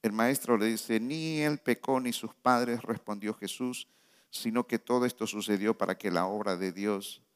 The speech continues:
se hiciera evidente en su vida". Hay cosas que son misterio de Dios, pero hay cosas que sí nos tenemos que hacer responsables. Cuando a ustedes y a mí nos pasan males, cuando a la gente le pasan males, le suceden males,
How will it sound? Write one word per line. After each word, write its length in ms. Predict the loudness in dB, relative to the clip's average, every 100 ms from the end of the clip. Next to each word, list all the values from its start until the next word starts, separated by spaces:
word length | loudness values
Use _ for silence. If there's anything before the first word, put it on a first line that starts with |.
| _ _ _ _ _ _
se 180 | -8 -4
hiciera 600 | -4 -2 2 2 2 -4 -14 _ _ _ _
evidente 640 | -2 0 -2 -2 -4 -6
en 100 | -6
su 160 | -4 -6
vida". 240 | -6 -6
Hay 180 | -4 -4
cosas 460 | -4 -8 -6 -8 -10
que 140 | -8
son 240 | -6 -6 -8
misterio 420 | -10 -8 -6 -6
de 120 | -6
Dios, 400 | 0 0 0 -6 _ _ _ _
pero 220 | 0 4
hay 100 | 2
cosas 500 | 0 0 0 2 -4
que 160 | -6 -8
sí 300 | -10 -6 -6
nos 180 | -4 -6
tenemos 380 | -6 -6 -8 -10
que 120 | -12
hacer 220 | -12 -14
responsables. 720 | -16 -16 -20 -20 -16 -14 -16 -20 _ -20 -20 _ _
Cuando 300 | -4 -2 -4
a 20 |
ustedes 580 | -4 -4 -4 -4 -6 -4
y 100 | 0
a 60 | 0
mí 180 | 0
nos 200 | -2 -4
pasan 460 | -2 -2 0 -4 -2
males, 360 | 0 0 -2 -6
cuando 300 | -8 -2 -2
a 20 |
la 120 | -2
gente 680 | -2 -2 -2 -2 -4 -4 -8
le 180 | -4 -4
pasan 440 | -2 -4 -2 -6
males, 540 | 0 2 2 0 -2 -2
le 120 | -2
suceden 540 | -4 -2 2 4 2
males, 480 | 0 -2 -2 -6 -8